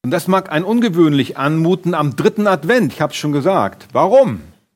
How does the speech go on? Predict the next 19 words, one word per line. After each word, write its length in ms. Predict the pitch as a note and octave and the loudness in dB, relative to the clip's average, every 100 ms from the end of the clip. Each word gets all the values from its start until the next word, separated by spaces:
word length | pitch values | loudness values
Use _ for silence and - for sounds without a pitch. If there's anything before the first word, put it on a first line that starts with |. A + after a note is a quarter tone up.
| _ _ _ _ _ _ _ _ _ _ _ _ _ | _ _ _ _ _ _ _ _ _ _ _ _ _
Denn 160 | D3 D#3+ | -2 2
worum 260 | F3 F#3+ D3 | 4 4 2
geht 240 | G3+ A#3 | 0 2
es 240 | D#3+ - | 0 -2
im 320 | - C#3+ C#3+ C#3 | -6 -2 -2 0
ganzen 380 | D3+ D3+ C#3+ | 0 0 -6
Propheten 440 | - C3+ - D3 - | -8 -8 -4 -4 -4
Zephania? 800 | C#3 A2+ C#3 D3 C3 A2+ D#3+ F3 - _ _ _ _ _ _ | -10 -6 -4 -2 0 0 0 -4 -14 _ _ _ _ _ _
Es 180 | C3 A#2 | -10 -4
geht 260 | F#3 G3 - | 0 0 0
um 140 | D3+ | -2
den 160 | D3 D3 | -2 -2
allerletzten 640 | E3 G3 F3+ F3 - D3+ | 0 2 2 -2 -8 -8
Bußruf, 480 | D#3+ G3+ - C#3+ - | -6 -8 -4 -6 -4
praktisch, 320 | - D#3+ B2+ | -6 -6 -6
dass 140 | C3+ A#2+ | -6 -2
man 100 | A#2+ | -2
umhergehen 440 | A#2+ D3+ A#2 G#2+ | 0 -2 -2 -4
kann. 300 | A2 A#2+ | -4 -8